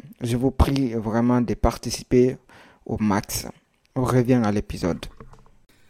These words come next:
C'est quoi déjà la procrastination ?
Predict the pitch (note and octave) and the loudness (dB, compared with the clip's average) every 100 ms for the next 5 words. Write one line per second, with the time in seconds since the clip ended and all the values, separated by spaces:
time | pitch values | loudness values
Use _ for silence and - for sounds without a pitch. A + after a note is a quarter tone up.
0 | _ _ _ _ - C#3+ A#3 C#4 A#3 C#3 | _ _ _ _ -8 -6 -4 -2 -2 -2
1 | C3 B2+ C#3+ C3+ G#2+ - D#3 D#3 C3 C3 | 0 0 -2 -4 -8 -12 -14 -8 -8 -6
2 | B2 G#2+ - B2+ | -8 -10 -12 -18